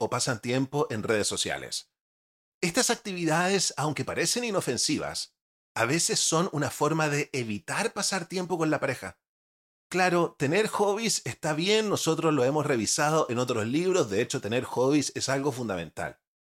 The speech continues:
Pero a veces, detrás de salir a correr o cuidar el jardín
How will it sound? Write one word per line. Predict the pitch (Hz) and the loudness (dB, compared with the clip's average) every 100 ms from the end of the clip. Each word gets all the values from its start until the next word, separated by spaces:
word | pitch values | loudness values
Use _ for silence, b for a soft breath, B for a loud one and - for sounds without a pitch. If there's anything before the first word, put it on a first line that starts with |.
| _ _ _ _ - | _ _ _ _ 0
Pero | 165 | 2
a | 170 | 4
veces, | 202 208 - 294 - - | 4 2 0 0 -2 -2
detrás | 127 131 147 180 202 | -2 -2 0 0 0
de | 220 | 0
salir | 160 160 170 | 0 2 2
a | 165 | 2
correr | 135 104 143 190 - | -2 -2 0 0 0
o | 139 | -2
cuidar | 117 107 143 | 0 0 2
el | 165 | 2
jardín | 139 113 110 85 76 | 0 -4 -4 -6 -8